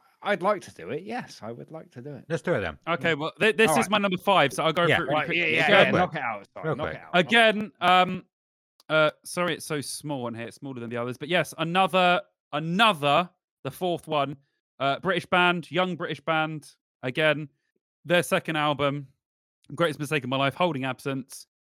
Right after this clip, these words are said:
Speaker 3: Fantastic British band. Uh, playing Download next year. Uh, listen to them. Uh, I got tickets to see them, Funeral for a Friend, and Static Dress in January in Bournemouth.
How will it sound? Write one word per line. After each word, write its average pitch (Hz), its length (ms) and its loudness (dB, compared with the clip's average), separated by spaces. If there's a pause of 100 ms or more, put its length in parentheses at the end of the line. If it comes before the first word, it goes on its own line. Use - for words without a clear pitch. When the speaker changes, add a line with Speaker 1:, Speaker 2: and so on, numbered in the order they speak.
Speaker 3:
Fantastic 160 600 -6
British 147 240 -8
band. 135 480 -4 (560)
Uh, 127 220 -4
playing 151 320 -2
Download 131 400 -2
next - 320 -12
year. 117 320 -6 (580)
Uh, 127 240 0
listen 156 320 -2
to 139 100 -10
them. 139 300 -2 (420)
Uh, 123 380 0
I 147 120 2
got 165 160 -6
tickets 139 280 -8
to 135 80 -14
see 139 220 -6
them, 143 360 0
Funeral 135 340 -4
for 143 120 -8
a 131 40 -10
Friend, 135 260 -6
and 120 100 -8
Static 117 360 -8
Dress 127 340 -8
in 113 160 -10
January 123 580 -6
in 113 320 -8
Bournemouth. 123 580 -8